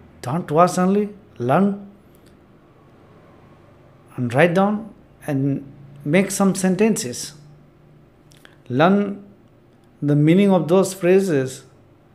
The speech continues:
from the dictionary. Because if I tell you the meaning of each phrase, that video will be longer.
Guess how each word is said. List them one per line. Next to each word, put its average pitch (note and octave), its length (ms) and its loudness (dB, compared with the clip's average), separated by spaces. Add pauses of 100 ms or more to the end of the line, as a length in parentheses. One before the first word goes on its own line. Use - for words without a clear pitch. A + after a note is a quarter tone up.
(380)
from D3+ 260 0
the D3+ 100 4
dictionary. E3+ 640 -2 (1000)
Because C3+ 280 -10
if C#3 180 -4
I F#3+ 120 4
tell G3 320 0
you C3+ 200 -2 (120)
the C#3 100 -4
meaning D3 340 2
of D#3+ 220 0 (120)
each F#3 380 0
phrase, E3+ 640 2 (1120)
that G#2+ 220 -10
video D#3 280 2
will D#3 160 4
be B2+ 120 0
longer. A#2+ 420 -4